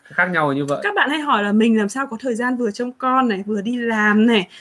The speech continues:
Speaker 2: xong vừa làm YouTube này, xong cái này cái kia đây, bí kíp của mình đây.
Speaker 1: Có thằng, có thằng,
Speaker 2: Chứ
Speaker 1: có
Speaker 2: làm
Speaker 1: thằng,
Speaker 2: gì
Speaker 1: có
Speaker 2: gọi
Speaker 1: thằng
Speaker 2: là
Speaker 1: được dựa ở nhà <laughs> đây.
Speaker 2: Không, nhưng mà hồi xưa là mình tự trông con một mình thật, tức là từ hồi,
Speaker 1: Từ hồi
Speaker 2: ờ,
Speaker 1: đến lúc đẻ ra thì
Speaker 2: từ
Speaker 1: là
Speaker 2: hồi, từ hồi mà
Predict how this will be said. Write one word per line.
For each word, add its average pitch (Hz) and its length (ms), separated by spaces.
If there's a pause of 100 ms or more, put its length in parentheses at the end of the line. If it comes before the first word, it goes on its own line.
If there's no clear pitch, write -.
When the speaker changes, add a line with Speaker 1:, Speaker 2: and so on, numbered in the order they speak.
(100)
Speaker 2:
xong 247 200
vừa 240 120
làm 214 180
YouTube 370 680
này, 233 180
xong 277 120
cái 247 60
này 247 100
cái 220 100
kia 262 200
đây, 262 160
bí 220 120
kíp 359 220
của 247 60
mình 202 200
đây. 214 260 (280)
Speaker 1:
Có 147 180
thằng, 240 320
có 156 140
thằng, - 120
Speaker 2:
Chứ 427 160
Speaker 1:
có 415 80
Speaker 2:
làm 359 80
Speaker 1:
thằng, 320 100
Speaker 2:
gì 311 220
Speaker 1:
có 311 60
Speaker 2:
gọi 175 80
Speaker 1:
thằng 185 140
Speaker 2:
là 180 60
Speaker 1:
được 165 60
dựa 175 160
ở 123 100
nhà 143 200
<laughs> - 60
đây. 175 300 (1000)
Speaker 2:
Không, 330 160
nhưng 339 80
mà 285 60
hồi 254 160
xưa 294 280
là 247 140
mình 226 180
tự 233 200
trông 277 140
con 254 160
một 226 80
mình 214 200
thật, 214 180
tức 294 80
là 277 180
từ 226 120
hồi, 208 340 (220)
Speaker 1:
Từ 143 80
hồi 139 140
Speaker 2:
ờ, - 60
Speaker 1:
đến 143 80
lúc 202 100
đẻ 127 220
ra 139 200
thì 135 80
Speaker 2:
từ 127 60
Speaker 1:
là 247 60
Speaker 2:
hồi, 220 540 (140)
từ 226 140
hồi 220 220
mà 208 360